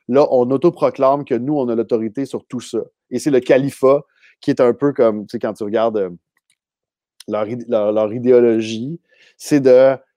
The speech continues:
remettre, euh, remettre, euh, en place le califat à l'époque du prophète, là. Tu sais, c'est comme un régime, un type de régime politique, un califat.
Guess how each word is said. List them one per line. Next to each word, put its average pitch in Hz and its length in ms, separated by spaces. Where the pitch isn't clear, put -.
remettre, 123 720
euh, 95 480
remettre, 110 640
euh, 95 520
en 110 200
place 120 440
le 110 120
califat 120 840
à 107 40
l'époque 104 360
du 107 120
prophète, - 580
là. 98 100
Tu - 60
sais, 110 60
c'est 104 120
comme 110 180
un 107 80
régime, 117 380
un 123 120
type 156 180
de 139 80
régime 123 360
politique, 117 480
un 117 100
califat. 110 320